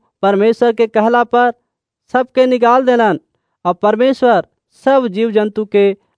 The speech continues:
आशीर्वाद देलन कि फला फूला और धरती पर बढ़ जा।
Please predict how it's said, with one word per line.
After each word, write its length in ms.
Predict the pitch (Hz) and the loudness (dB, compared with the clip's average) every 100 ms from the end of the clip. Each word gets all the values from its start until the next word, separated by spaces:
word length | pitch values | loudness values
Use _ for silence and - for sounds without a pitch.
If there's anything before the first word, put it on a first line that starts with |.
| - | -6
आशीर्वाद 500 | 180 214 175 180 196 | -4 -2 0 0 0
देलन 400 | 190 190 185 175 _ _ _ | 0 2 0 -2 _ _ _
कि 80 | 190 | -8
फला 400 | 180 - 202 240 | -4 0 0 0
फूला 500 | 240 247 247 247 240 240 _ _ _ | -2 -4 -2 0 0 -6 _ _ _
और 120 | 175 220 | -4 0
धरती 360 | 202 240 277 | 0 -2 -4
पर 200 | 269 254 | -4 -2
बढ़ 240 | 190 208 226 | 0 0 2
जा। 320 | 220 208 | 2 0